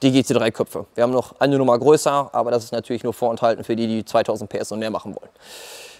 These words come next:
Ja. Wie man sehen kann, ist es ein neun neun sechs als Basis gewesen. Man erkennt das hier vorne wieder gut an dem schwarzen Schnorchel.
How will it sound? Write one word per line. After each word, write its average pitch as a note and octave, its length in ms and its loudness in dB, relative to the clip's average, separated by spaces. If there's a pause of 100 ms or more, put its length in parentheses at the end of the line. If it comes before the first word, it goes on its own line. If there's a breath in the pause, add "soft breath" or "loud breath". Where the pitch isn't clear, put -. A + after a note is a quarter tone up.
Ja. C3+ 180 6 (600)
Wie C#3+ 100 0
man D3+ 140 6
sehen E3+ 160 4
kann, F3 360 2
ist D3+ 120 0
es D#3 120 -2
ein E3 40 -4
neun D#3 140 2
neun D3 120 2
sechs D3+ 180 0
als C#3+ 120 2
Basis D#3+ 280 2
gewesen. D#3 460 0
Man C#3 180 -2
erkennt C3+ 240 -2
das C3 80 2
hier C#3 120 -4
vorne D3+ 200 0
wieder C#3 160 2
gut C#3+ 200 0
an B2+ 40 0
dem B2+ 80 0
schwarzen B2+ 300 2
Schnorchel. E3 460 4